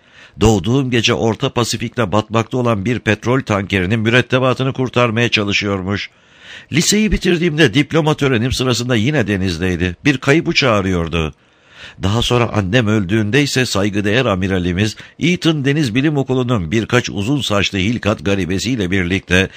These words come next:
Grönland açıklarındaki buzdağlarının yerlerini belirlemekteydi." Adrian o anda gözlerini hızla Pitt'in bakışlarından kaçırdı. Ama Pitt onun yaralı noktasına dokunduğunu anlamıştı. Adrian devam etti.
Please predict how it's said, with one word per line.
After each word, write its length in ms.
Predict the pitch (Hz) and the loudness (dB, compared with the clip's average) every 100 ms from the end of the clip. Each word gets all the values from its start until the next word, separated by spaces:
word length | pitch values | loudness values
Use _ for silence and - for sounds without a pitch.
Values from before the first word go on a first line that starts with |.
| - - | -20 -10
Grönland 520 | - 147 190 175 165 | 0 2 2 2 0
açıklarındaki 800 | 135 143 - 135 135 127 131 110 | 0 0 -2 0 0 0 0 0
buzdağlarının 640 | 113 160 113 135 131 131 147 | 0 0 2 2 2 2 0
yerlerini 640 | 139 135 135 127 127 131 | 0 2 2 2 0 0
belirlemekteydi." 1000 | 120 110 104 101 98 - 104 90 95 90 - _ _ _ _ _ _ _ _ _ _ _ - - - - - | 0 0 0 0 -2 0 -2 2 0 0 -6 _ _ _ _ _ _ _ _ _ _ _ -20 -20 -20 -20 -8
Adrian 420 | - 90 92 110 107 | -2 0 2 2 2
o 120 | 101 | 0
anda 220 | 71 78 | 0 -2
gözlerini 500 | 67 78 67 76 78 | 0 0 0 -2 -2
hızla 380 | 87 160 113 131 | 0 0 2 0
Pitt'in 360 | - - 107 | -2 -2 0
bakışlarından 560 | 87 85 82 78 73 85 | 0 0 0 0 0 0
kaçırdı. 600 | 82 73 76 71 64 64 - - | 0 -2 0 0 -2 -2 -6 -16
Ama 260 | - 82 85 | -4 0 0
Pitt 200 | 101 - | -2 -4
onun 260 | - 87 107 | -4 -2 0
yaralı 420 | 85 95 87 113 | 2 2 2 0
noktasına 500 | 92 87 85 87 98 | -2 -2 -4 -2 -2
dokunduğunu 460 | 87 87 78 82 82 | -2 -4 -4 -2 0
anlamıştı. 720 | 76 73 71 73 - 64 58 - _ - - - - | 0 -2 -4 -6 -6 -8 -8 -14 _ -20 -20 -16 2
Adrian 480 | 156 151 165 165 127 | 2 4 2 2 4
devam 340 | 117 110 82 | 4 4 2
etti. 480 | 73 - - 62 60 | 0 -2 -4 -6 -6